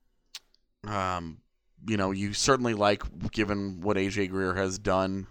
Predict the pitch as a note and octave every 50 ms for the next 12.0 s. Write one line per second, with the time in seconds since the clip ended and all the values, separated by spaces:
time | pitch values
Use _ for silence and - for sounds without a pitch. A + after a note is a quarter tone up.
0 | - - - - E2+ E2 E2 E2 E2 E2 D2 - - F#2 G2+ G2+ G2+ G2+ G2 F#2+
1 | F#2+ F#2 F#2 - - - - - - - - - - - - _ _ _ _ -
2 | A#2+ A#2+ A#2+ A#2+ A2+ F#2+ A2 A2 G#2+ G2+ - - A2+ A2+ A#2+ A#2+ A#2 A2+ G#2+ -
3 | A#2 A2+ A2 A2 A2 A2 A2 G#2+ G#2+ - - - _ _ _ _ _ _ _ _
4 | _ _ _ _ _ _ _ _ _ _ _ _ _ _ _ _ _ _ _ _
5 | _ - - - F2+ G2+ G#2+ A2 A2 A2 A2+ A2 A2 G#2+ A2 A2 A2 G#2 G2+ F#2+
6 | F#2 G#2 G#2+ - - _ _ _ _ _ _ _ _ _ _ - C3+ C3 A#2 C3
7 | B2+ B2+ B2+ A#2+ A#2 A#2 A#2 G#2+ G#2+ G2+ F#2+ F#2+ F#2 E2 B1+ - - - - -
8 | _ _ - - - - F2+ F#2+ F2 E2+ E2+ F2+ G2 A2+ G2+ F2+ D2 - - -
9 | D2+ F#2 G#2 F#2+ - G#2 F#2+ - - G2+ F2+ E2+ F#2 - F#2 F2 - F#2+ G2+ F2+
10 | - - - - - - - - - - _ - - - - - - - - -
11 | - _ _ _ _ _ _ _ _ _ _ - - D#2+ - - - - - -